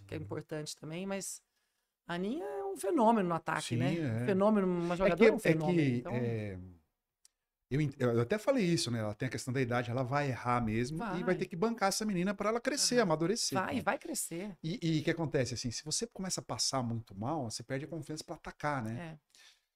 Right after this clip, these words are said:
Speaker 2: E ela fica ali com um tapetinho, né? Que a gente brinca,
Speaker 1: É.
Speaker 2: ela tá com um tapetinho ali, assim, com, né? Uma fininha. E, pô, eles vão caçar ela o tempo todo, assim,
Speaker 1: Vão,
Speaker 2: né?
Speaker 1: vão.
Speaker 2: E, e eu não sei, e eu não sei o quanto que a Rosa deve tá treinando, evidentemente, treinando passe também,
Speaker 1: Aham,
Speaker 2: sabe?
Speaker 1: sempre treinou, mesmo
Speaker 2: Se-,
Speaker 1: sendo
Speaker 2: sendo
Speaker 1: oposta, ela
Speaker 2: oposta,
Speaker 1: sempre
Speaker 2: né?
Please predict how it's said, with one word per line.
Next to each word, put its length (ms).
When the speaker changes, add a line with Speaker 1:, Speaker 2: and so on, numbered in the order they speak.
Speaker 2:
E 160
ela 120
fica 200
ali 100
com 120
um 20
tapetinho, 540
né? 140
Que 80
a 20
gente 160
brinca, 140
Speaker 1:
É. 80
Speaker 2:
ela 120
tá 140
com 80
um 20
tapetinho 460
ali, 100
assim, 180
com, 120
né? 260
Uma 120
fininha. 500
E, 80
pô, 100
eles 100
vão 200
caçar 420
ela 120
o 40
tempo 260
todo, 280
assim, 100
Speaker 1:
Vão, 220
Speaker 2:
né? 100
Speaker 1:
vão. 280
Speaker 2:
E, 640
e 60
eu 80
não 80
sei, 160
e 80
eu 80
não 40
sei 160
o 60
quanto 240
que 60
a 60
Rosa 500
deve 180
tá 140
treinando, 400
evidentemente, 540
treinando 280
passe 360
também, 180
Speaker 1:
Aham, 100
Speaker 2:
sabe? 180
Speaker 1:
sempre 200
treinou, 320
mesmo 260
Speaker 2:
Se-, 60
Speaker 1:
sendo 240
Speaker 2:
sendo 240
Speaker 1:
oposta, 180
ela 80
Speaker 2:
oposta, 200
Speaker 1:
sempre 120
Speaker 2:
né? 60